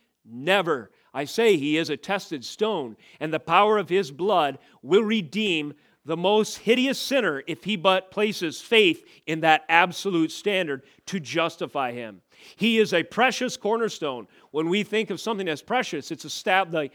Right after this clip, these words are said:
the cost is established usually because of its rarity. In this case, there is only one.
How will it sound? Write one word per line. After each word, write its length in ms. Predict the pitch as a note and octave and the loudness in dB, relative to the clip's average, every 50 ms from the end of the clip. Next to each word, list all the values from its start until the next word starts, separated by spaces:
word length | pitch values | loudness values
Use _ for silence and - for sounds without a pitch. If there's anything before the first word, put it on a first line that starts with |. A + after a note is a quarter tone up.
| _ _ _ | _ _ _
the 120 | - E3 | -10 -10
cost 420 | - - G#3 A3+ A#3 A3+ - - F#3+ | -6 0 4 4 4 4 2 -2 -8
is 100 | C#3+ D3+ | -10 -10
established 720 | D#3+ - - G#3+ G3 A3 A3+ G3+ E3 D3 C#3+ C#3 - F3 | -12 -6 0 2 2 2 2 2 0 -2 -4 -4 -6 -4
usually 380 | F#3+ A#3+ A#3 F3+ D#3 E3 D#3 | -4 -4 -4 -2 -2 -4 -2
because 280 | C#3+ D#3 - E3+ D#3+ C3 | -4 -4 -4 -4 -4 -4
of 80 | C#3+ | -6
its 160 | D#3+ D3 - C#3+ | -10 -10 -10 -8
rarity. 640 | C#3 D3 D#3+ E3+ F3+ F#3+ F#3 - - C3 A#2+ G2+ - _ - - - - - | -2 0 2 2 2 0 -2 -6 -8 -10 -10 -12 -14 _ -20 -20 -18 -10 -6
In 80 | D#3+ | 0
this 220 | G3 A3 B3+ B3+ - | 2 2 2 2 0
case, 260 | - G#3+ G#3 E3+ - | 2 2 2 2 0
there 220 | - A#3 A3 G#3 | 0 2 2 2
is 160 | F3+ C#3 - - | 0 -2 -4 -4
only 360 | - G3 G#3+ G#3+ G3 F3 D#3 C#3+ | -2 0 0 0 0 -2 -2 -2
one. 440 | C3+ D3+ E3+ E3+ D3 B2+ A2+ G#2+ | 0 0 0 0 0 -2 -6 -12